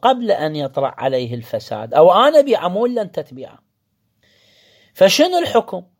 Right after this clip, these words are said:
زين، إذا أنا أبيعه وإذا أنت تبيعه،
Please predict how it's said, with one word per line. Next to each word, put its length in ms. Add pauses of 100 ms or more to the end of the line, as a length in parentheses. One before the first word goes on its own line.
(160)
زين، 220
إذا 160
أنا 500
أبيعه 380
وإذا 360
أنت 180
تبيعه، 680